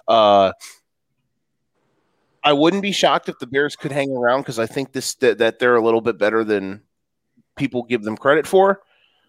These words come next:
But I think Packers swallowing the points is the right move 'cause I, even,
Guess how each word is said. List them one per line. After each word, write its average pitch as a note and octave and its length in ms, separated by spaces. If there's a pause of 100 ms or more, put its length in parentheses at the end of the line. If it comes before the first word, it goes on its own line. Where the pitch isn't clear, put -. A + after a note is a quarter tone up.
(120)
But A#2+ 360
I B2 80
think C3+ 300 (100)
Packers B2 480
swallowing A#2 420
the G#2 80
points A2 320
is G2+ 100
the G2+ 100
right G2 220
move G2 280
'cause - 220 (120)
I, E2+ 100 (140)
even, D#3+ 380